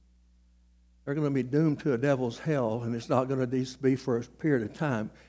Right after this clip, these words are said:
It's gonna be for all eternity. So, uh, anyway, I just wanna make sure I got that, uh, that corrected. I want you to open your Bible this morning to the twelfth chapter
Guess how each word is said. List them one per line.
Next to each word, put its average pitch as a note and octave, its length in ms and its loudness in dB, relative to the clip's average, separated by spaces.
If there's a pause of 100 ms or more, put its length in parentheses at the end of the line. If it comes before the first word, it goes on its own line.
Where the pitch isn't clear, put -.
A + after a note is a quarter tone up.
(120)
It's B2+ 160 -4
gonna C3 200 -4
be A2+ 160 -4
for A#2+ 220 -6
all G#2+ 200 -4
eternity. G#2+ 680 -8 (720)
So, B2 340 2 (2000)
uh, B2 240 -4 (960)
anyway, A#2 440 0
I A2+ 160 -2 (340)
just - 120 -20
wanna C3 200 0
make A#2+ 160 -2
sure A#2 180 -6
I A2+ 40 -2
got A2 200 -6
that, - 340 -6
uh, G2+ 100 -10 (760)
that - 220 -6
corrected. A#2+ 540 -4 (260)
I D#3 40 -2
want D#3+ 140 0
you D3 80 2
to D3 60 6
open D3 180 4
your B2 100 2
Bible B2 440 0
this A2+ 180 -8
morning B2+ 300 -4
to C3 180 -2
the A2 320 -4
twelfth B2+ 280 -4
chapter A#2 520 -6